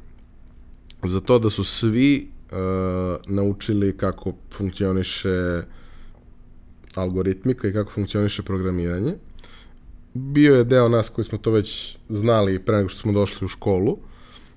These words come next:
ali gomila dece za koja se susretala sa time zapravo nije imala neki prethodni kontakt sa tim. I nije shvatala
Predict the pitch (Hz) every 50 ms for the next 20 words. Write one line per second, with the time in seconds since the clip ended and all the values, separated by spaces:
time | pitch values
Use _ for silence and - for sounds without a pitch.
0 | - - - - - - - - 90 92 98 104 98 120 127 147 160 151 135 123
1 | 131 147 147 - 139 131 - - 123 120 - - 113 - - 123 120 - 151 156
2 | - 127 104 101 95 - - 101 - 120 127 143 131 123 127 127 - 139 131 120
3 | 117 113 113 117 127 135 139 131 123 117 117 113 110 110 104 98 95 90 - -
4 | - - - - - - - 98 98 - - 92 - 104 101 98 95 - - 107
5 | 95 95 90 - - - - - - - - - 98 95 90 - - - - -
6 | - - - - 73 - - - - - - - - - 110 101 98 104 113 123
7 | 135 139 135 127 - - - - - - - - - - - - - - - -
8 | - - - 104 98 98 - - - - - - 196 202 214 214 240